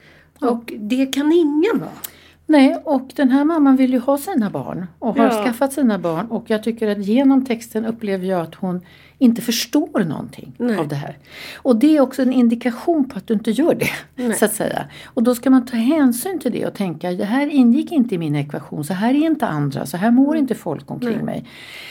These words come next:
Speaker 1: Jag vill säga en sak till dig om det här och håller fast vid det här struma perspektivet. Att det kan, det kan vara så här.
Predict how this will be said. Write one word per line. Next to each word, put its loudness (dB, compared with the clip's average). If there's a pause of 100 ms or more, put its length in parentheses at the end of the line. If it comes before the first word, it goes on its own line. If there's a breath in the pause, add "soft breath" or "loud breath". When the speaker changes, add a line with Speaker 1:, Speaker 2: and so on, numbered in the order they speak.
(140 loud breath)
Speaker 1:
Jag 6
vill 2
säga 4
en 6
sak -2
till -2
dig 0 (200)
om 4
det 0
här 0
och -4
håller -2
fast -4
vid 0
det -2
här -2
struma -4
perspektivet. -2 (840 loud breath)
Att 0
det 2
kan, 4
det 0
kan 4
vara 4
så -6
här. -2